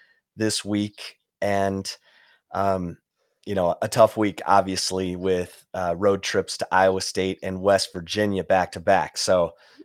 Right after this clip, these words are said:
Speaker 1: Texas cannot start off in a hole against those teams, or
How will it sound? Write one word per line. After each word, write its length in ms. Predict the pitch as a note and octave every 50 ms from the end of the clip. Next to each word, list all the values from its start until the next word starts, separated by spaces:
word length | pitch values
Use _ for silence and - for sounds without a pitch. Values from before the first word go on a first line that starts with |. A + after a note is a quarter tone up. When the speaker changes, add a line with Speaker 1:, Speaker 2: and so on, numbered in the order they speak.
| _ _
Speaker 1:
Texas 340 | - - F#2 F2 - F2 -
cannot 460 | - - - G2 G2 F#2+ F#2+ F#2 -
start 320 | - - - G2+ F#2+ F#2+ F#2+
off 300 | F2+ F2+ F2+ - - - -
in 120 | G#2+ F#2+
a 80 | F2+ E2+
hole 560 | - - D#3+ D#3+ C3 A#2 G#2+ G#2+ A2 - _
against 580 | - G2+ G2 F#2+ F#2+ F#2+ F#2 - - - _ G2+
those 300 | C#3 E3+ F3 D#3+ - -
teams, 460 | - B2+ A#2 A2+ A2+ A2 G#2 G#2 - -
or 380 | G2+ G#2 G#2 G#2 G2 G2+ G2+